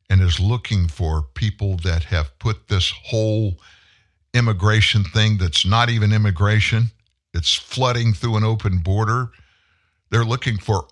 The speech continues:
all of the people responsible for that. They're gonna kill 'em. They want 'em gone. They want 'em done." And all of a sudden, Joe Biden comes out and, "We've got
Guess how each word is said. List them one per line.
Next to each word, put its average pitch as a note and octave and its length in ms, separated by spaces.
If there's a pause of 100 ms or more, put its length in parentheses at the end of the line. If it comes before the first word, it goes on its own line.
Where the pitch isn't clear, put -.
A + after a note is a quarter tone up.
all B2+ 200
of G#2 120
the F#2+ 80
people G#2+ 360
responsible F#2 840
for - 180
that. E2 320
They're F2+ 80
gonna D#2 220
kill C3+ 320
'em. - 100 (400)
They F#2+ 80
want F#2+ 160
'em D#2+ 120
gone. E2 420
They D2 80
want F2+ 180
'em D#2+ 100
done." D2 400 (840)
And A#2+ 80
all G3+ 160
of G#3+ 80
a G3+ 60
sudden, - 440 (1000)
Joe A#2+ 140
Biden A2+ 340
comes F2+ 320
out D2+ 280
and, C2 200 (680)
"We've B2 380
got B2+ 240